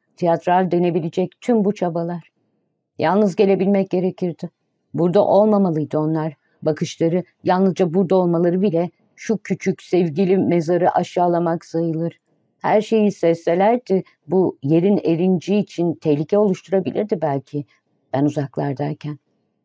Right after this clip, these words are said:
Yarın sabah yalnız geleceğim. Daha vaktim olacak. Çünkü beni götürecek gemi öğleden sonra üçte kalkıyor.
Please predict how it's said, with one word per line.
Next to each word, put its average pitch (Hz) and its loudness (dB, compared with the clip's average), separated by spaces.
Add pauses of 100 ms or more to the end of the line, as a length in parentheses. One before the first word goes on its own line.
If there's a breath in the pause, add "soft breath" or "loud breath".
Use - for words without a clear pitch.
(480)
Yarın 185 0
sabah 196 0
yalnız 165 -2
geleceğim. 147 -6 (300)
Daha 151 0
vaktim 160 0
olacak. 143 -6 (380)
Çünkü 226 -2
beni 185 0
götürecek 165 -4
gemi 143 0 (180)
öğleden 170 2
sonra 165 -2
üçte - -6
kalkıyor. 151 -6